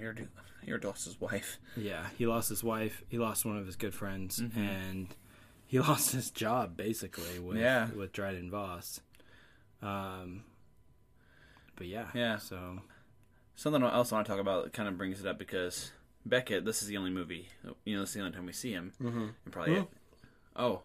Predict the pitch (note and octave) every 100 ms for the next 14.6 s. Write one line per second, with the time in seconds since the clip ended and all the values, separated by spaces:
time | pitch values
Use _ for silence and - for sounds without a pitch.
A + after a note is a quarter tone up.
0 | - A2+ G2+ F#2 - - - D3+ C#3+ A2+
1 | A#2+ C3+ D#3+ F3+ E3 C3+ D3+ D3 C3+ -
2 | D3 C#3+ A#2 A2+ C3 C#3+ B2+ D#3+ D#3+ D3
3 | A#2+ A#2+ C3+ C3+ C3 D3+ D3+ D3 C#3+ D3
4 | D3 A2 A2+ C#3+ D#3 C#3+ A2+ G2 F#2 -
5 | D3+ D3 G#2+ - C3+ C#3 C3 - D#3 D3
6 | D3+ D#3+ - D3+ D#3+ D#3 C3 B2 C3 A#2+
7 | A2+ - C#3+ C3 A2+ - C3+ A#2+ A2+ A2
8 | G#2+ - G#2+ G2+ A2 G#2 F#2 F2 F#2+ A2+
9 | E2+ F2 - - F2+ - F2+ A2 G2+ -
10 | - F#2+ G2 G2+ G#2 - - - - C3
11 | A2+ A#2 G#2+ G2+ G#2+ - - - C3 B2+
12 | D#3 C3+ - G2+ F2+ D#2+ G#2 - G#2+ F2
13 | G2 A#2+ B2+ - F3+ D#3 D#3 C3 - A2+
14 | A#2+ B2 A#2 F#2 C#2+ A2